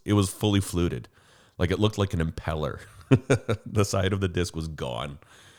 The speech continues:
I went to pick up wood one time. The guy's like, "You really need to look at that." I'm like, "Yeah, I know. I just don't have time right now." And then I went and I looked at it, and I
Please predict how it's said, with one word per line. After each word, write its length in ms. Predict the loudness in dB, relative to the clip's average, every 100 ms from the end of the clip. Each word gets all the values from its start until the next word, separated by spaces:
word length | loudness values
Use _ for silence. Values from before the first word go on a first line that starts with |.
| -20 -20 -20 _ -2
I 80 |
went 180 | 0 0
to 80 | -2
pick 200 | -2 0
up 160 | 0 0
wood 180 | 0 0
one 200 | -2 -4
time. 320 | -4 -4 -6 _
The 60 | -4
guy's 240 | -2 0
like, 100 | -2 0
"You 180 | 4 6
really 300 | 8 8 8
need 200 | 6 4
to 80 | 2
look 280 | 2 2
at 140 | 2 0
that." 240 | 0 0 -2
I'm 100 | -4
like, 160 | -4
"Yeah, 100 | -6
I 100 | -6 -4
know. 120 | -4
I 60 | -4
just 140 | -2
don't 100 | -2
have 120 | -2
time 240 | -2 0 2
right 100 | 0
now." 240 | 0 -2 -6 _ -20 -20 -20 _
And 160 | -2 2
then 120 | 2
I 100 | 2
went 240 | 2 0
and 100 | 0
I 60 | 0
looked 300 | 0 -2 0
at 160 | 2
it, 120 | 2 2
and 120 |
I 100 | 0